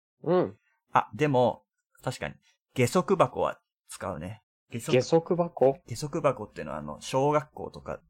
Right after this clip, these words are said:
Speaker 2: 中学校で、まあ、自分の靴を入れるところを下足箱って言います。
Speaker 1: うん。
Speaker 2: なんか、下足箱の中に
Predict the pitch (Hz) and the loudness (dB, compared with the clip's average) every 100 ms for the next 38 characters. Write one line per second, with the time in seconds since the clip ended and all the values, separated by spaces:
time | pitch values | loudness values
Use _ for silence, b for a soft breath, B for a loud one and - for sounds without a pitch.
0 | _ - - 117 120 - - - 85 - | _ -14 -8 -6 -8 -10 -14 -10 -12 -12
1 | _ _ _ - 104 123 123 151 147 143 | _ _ _ -6 -4 -4 -2 0 0 -2
2 | - 156 131 85 110 113 110 - 107 90 | -6 -2 -2 -2 -4 -6 -8 -8 -6 -4
3 | 87 80 - _ _ _ - 113 120 117 | -2 -4 -8 _ _ _ -10 -8 -6 -8
4 | - 57 _ - 60 - - - _ _ | -10 -14 _ -18 -16 -12 -14 -16 _ _
5 | - 107 131 101 _ _ _ - - - | -8 -2 0 -2 _ _ _ -16 -14 -14
6 | - _ _ _ 123 117 117 - 123 120 | -14 _ _ _ -8 -4 -6 -6 -2 -2
7 | - 113 113 113 110 120 127 - | -2 -4 -4 -2 -4 -2 -4 -6